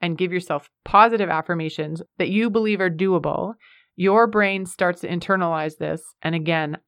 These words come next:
that's gonna build resilience. So as you're going through the tough times, if you've already got a positive script going through your head,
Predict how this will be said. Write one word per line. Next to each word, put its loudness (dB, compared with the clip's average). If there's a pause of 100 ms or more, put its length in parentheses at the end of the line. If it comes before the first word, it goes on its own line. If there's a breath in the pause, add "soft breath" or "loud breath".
(260)
that's 6
gonna -2
build -4
resilience. -8 (600)
So 0
as 6
you're 4
going 2
through -2
the -2
tough 2
times, -6
if -4
you've 0
already 6
got 4
a 0
positive 2 (200)
script -4
going -2
through -4
your -4
head, -4